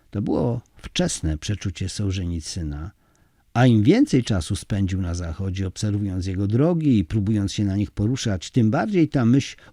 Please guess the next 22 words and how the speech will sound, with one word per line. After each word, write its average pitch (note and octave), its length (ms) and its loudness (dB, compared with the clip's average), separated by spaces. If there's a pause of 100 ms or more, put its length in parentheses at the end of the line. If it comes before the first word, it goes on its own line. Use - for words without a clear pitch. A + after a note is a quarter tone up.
ugruntowywała D3+ 1080 2
się - 180 -4
w G2+ 60 0
jego G2+ 220 2
umyśle. F2 640 -4 (640)
Doszedł F#3+ 400 2
do C3+ 160 4
wniosku, A2+ 640 0 (400)
że G#2+ 240 2
usunięcie D#3+ 680 2
wielu E3+ 320 4
barier B2+ 580 2
stawiających C3 760 0
opór C#3+ 280 2
woli A#2+ 220 4
jednostki A2+ 680 0 (360)
paradoksalnie D3 840 2
pozbawiło D3 720 2
życie C#3 300 2
Zachodu A#2+ 440 0
prawdziwej A2 540 0
wolności. A2 760 -2